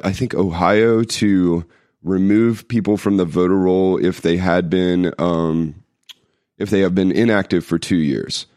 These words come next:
uh, and not, not voted for two years. And there, the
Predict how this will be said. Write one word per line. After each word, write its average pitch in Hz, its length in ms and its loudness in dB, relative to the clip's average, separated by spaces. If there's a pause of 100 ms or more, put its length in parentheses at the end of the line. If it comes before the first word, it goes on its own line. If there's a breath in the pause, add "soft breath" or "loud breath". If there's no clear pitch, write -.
(440)
uh, 73 340 -2
and 98 180 2
not, 90 240 -2
not 92 240 -2
voted 73 340 0
for - 120 -4
two - 160 -4
years. 64 360 -4
And 92 440 0
there, 101 280 2 (520)
the 107 480 0